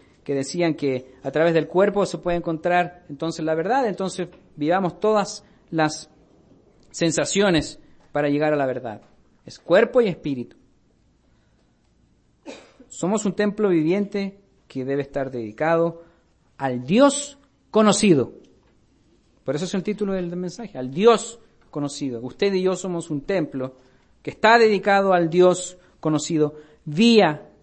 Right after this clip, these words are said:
a día. Ya como conclusión, estudiamos hoy día,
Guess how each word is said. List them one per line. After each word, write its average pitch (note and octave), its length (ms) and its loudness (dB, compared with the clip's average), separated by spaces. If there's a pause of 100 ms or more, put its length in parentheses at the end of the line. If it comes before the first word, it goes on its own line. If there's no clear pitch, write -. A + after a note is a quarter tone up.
(160)
a B2 160 -10
día. A#2 380 -10 (1600)
Ya D#3 140 2
como E3+ 180 2
conclusión, F3 640 2 (2000)
estudiamos A3 760 4
hoy G3+ 140 6
día, A3 540 2